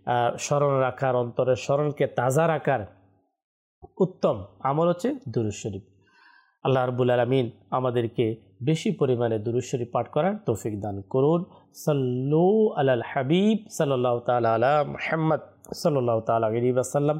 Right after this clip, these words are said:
আর দর্শক, আসুন আলোচনার দিকে, আহ, অগ্রসর হব। বদলে যাওয়া জীবন সম্পর্কে আমরা শুনব। এক গুনাহগার ব্যক্তির পরিবর্তন কিভাবে হলো, কোন মাধ্যমে হলো, কি কারণে হলো, কেন তিনি তওবা করলেন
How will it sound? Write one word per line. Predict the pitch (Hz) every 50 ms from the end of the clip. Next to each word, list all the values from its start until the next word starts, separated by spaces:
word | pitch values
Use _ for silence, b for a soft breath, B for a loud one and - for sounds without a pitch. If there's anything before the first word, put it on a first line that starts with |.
| - -
আর | 135 127
দর্শক, | 143 170 160 - 190 170
আসুন | 175 139 - 156 143
আলোচনার | 143 151 151 - - 135 131 - - 143 139 135 131
দিকে, | 120 127 120 127 123 120 B B B B B B _ -
আহ, | 117 117 - 143
অগ্রসর | 139 131 143 160 160 - 170 151
হব। | 117 135 127 120 120 113 113 - - _ _ _ - 127
বদলে | 147 175 160 160 165 160
যাওয়া | 151 156 143 135 127
জীবন | 120 127 123 123 135 135
সম্পর্কে | 131 - 139 120 123 123 113 - - 117
আমরা | 107 110 110 107
শুনব। | - - 127 117 113 117 117 113 113 B B B B B B B B B B B -
এক | - 127 120 - - 120 117 117
গুনাহগার | 131 135 139 143 131 135 135 131 139 135 127
ব্যক্তির | 117 113 127 110 - - - 135 127 120 123 123 - _ _ _ _ _ _ _ -
পরিবর্তন | 175 170 170 165 151 156 143 - - 156 135 123 117
কিভাবে | - 131 117 127 127 127 127
হলো, | 113 113 123 117 113 113 113 113 - - - _ _ -
কোন | 175 190 175 160
মাধ্যমে | 147 135 127 131 147 151 139 139
হলো, | 120 120 127 120 120 117
কি | 117 - - - 196 180
কারণে | - 151 135 131 135 135 139 135
হলো, | 117 117 127 120 120 113 117 - - _ _ _ _ _ _ -
কেন | 156 151 160
তিনি | 143 - 135 131 127
তওবা | 131 - 123 123 117 120 117
করলেন | 117 - 120 113 113 113 110 107